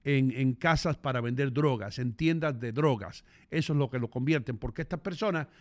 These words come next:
que se meten en las casas a la fuerza con una pata de cabra no tienen,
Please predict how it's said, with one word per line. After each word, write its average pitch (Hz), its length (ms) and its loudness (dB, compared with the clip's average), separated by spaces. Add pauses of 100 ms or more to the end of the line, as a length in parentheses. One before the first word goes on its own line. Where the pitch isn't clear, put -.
(160)
que 127 100 -8
se 120 120 -10
meten 151 340 -4
en 156 80 -4
las 151 140 -6
casas 143 320 -4
a 127 40 -2
la 143 100 -2
fuerza 139 380 -4
con 123 140 -6
una 135 200 -4
pata 135 260 -4
de 147 120 -6
cabra 139 380 0 (520)
no 185 220 0
tienen, 170 460 0